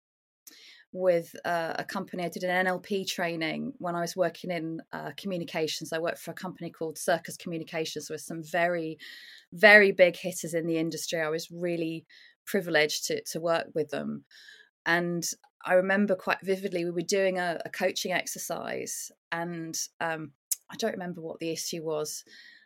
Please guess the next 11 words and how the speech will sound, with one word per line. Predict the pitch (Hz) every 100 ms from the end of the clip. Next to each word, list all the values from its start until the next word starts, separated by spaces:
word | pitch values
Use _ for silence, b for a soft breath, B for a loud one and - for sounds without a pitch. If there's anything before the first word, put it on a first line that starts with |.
| B -
but | 202 -
I | 190
asked | 196 208 208
the | 190
person | - 190 180 185 175
one | 190 185 175
question | 220 196 - - 147 143 170 - _ _ _ _ - B B B B B _
and | 170 185 185 180 175 - - _ _ -
it | 165
just | - 190 -
changed | - 240 190 180